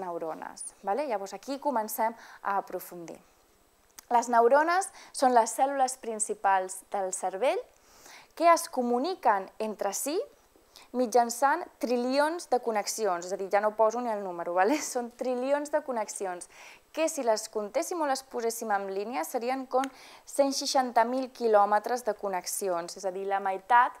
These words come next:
de la distància que hi ha entre la Terra i la Lluna. I es connecten entre si mitjançant unes estructures molt petitetes, que ara es veurem, i per les que corre l'energia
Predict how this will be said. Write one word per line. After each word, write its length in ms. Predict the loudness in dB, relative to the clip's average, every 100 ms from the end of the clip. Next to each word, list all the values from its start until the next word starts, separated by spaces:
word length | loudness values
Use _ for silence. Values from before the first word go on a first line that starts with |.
| -20 -20 -4 6
de 100 | 6
la 100 | 6
distància 560 | 2 2 0 0 -2
que 140 | 0 4
hi 60 |
ha 100 | 4 4
entre 240 | 2 4
la 120 | 4 4
Terra 300 | 2 2 0
i 40 |
la 100 | 0
Lluna. 300 | -2 -8 -12 -16 _ _ -20 -20 2
I 80 | 6
es 140 | 6 4
connecten 460 | -2 0 2 0
entre 240 | 0 -2 -2
si 160 | -4
mitjançant 500 | -4 -2 -4 -2 -2
unes 200 | -2 -4
estructures 640 | -6 -8 -10 -4 2 2 2
molt 160 | 0 2
petitetes, 720 | 0 0 -2 0 0 -2 -4 _ _
que 80 | 2
ara 140 | 2
es 100 | 2
veurem, 400 | 2 2 0 -4 -10 _ -20 -20 -14 -2
i 140 | 0 0 -6 -20 -20 _
per 100 | 4 4
les 180 | 0 -4
que 180 | -4 -2 -4 -8 _ _ _ _ _ -6 6
corre 400 | 8 8 6 2
l'energia 720 | 2 0 -4 -4 0 4 4